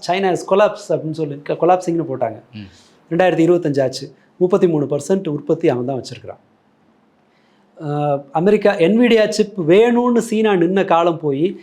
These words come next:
Speaker 1: இன்னைக்கு சீனா தங்கள் நாட்டு நிறுவனங்களுக்கு Nvidia சிப்பை வாங்காத,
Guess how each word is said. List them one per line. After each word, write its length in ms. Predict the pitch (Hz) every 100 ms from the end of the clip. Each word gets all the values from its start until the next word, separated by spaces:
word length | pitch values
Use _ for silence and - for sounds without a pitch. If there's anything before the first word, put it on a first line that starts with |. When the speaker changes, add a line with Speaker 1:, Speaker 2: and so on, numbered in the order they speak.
| -
Speaker 1:
இன்னைக்கு 340 | - 170 170 165
சீனா 640 | - 214 233 226 233 233 - _ _
தங்கள் 260 | 170 175
நாட்டு 320 | 165 180 196 190
நிறுவனங்களுக்கு 600 | 170 190 170 156 160 185
Nvidia 400 | 160 185 190 165
சிப்பை 340 | 160 156 160 127
வாங்காத, 720 | 151 196 190 160 139 143